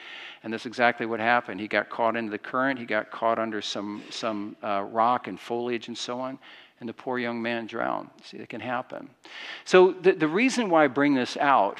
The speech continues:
is because this is exactly what the Israelites are facing with the Jordan River.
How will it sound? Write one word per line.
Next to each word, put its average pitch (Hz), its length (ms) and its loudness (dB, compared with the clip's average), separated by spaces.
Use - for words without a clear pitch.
is 131 160 -4
because 135 420 0
this 117 280 -4
is 143 100 -10
exactly 131 580 2
what 110 160 -8
the - 120 -8
Israelites 107 520 -4
are 107 80 -10
facing 113 640 -6
with 107 280 -8
the 104 260 -6
Jordan 104 480 -8
River. 107 320 -2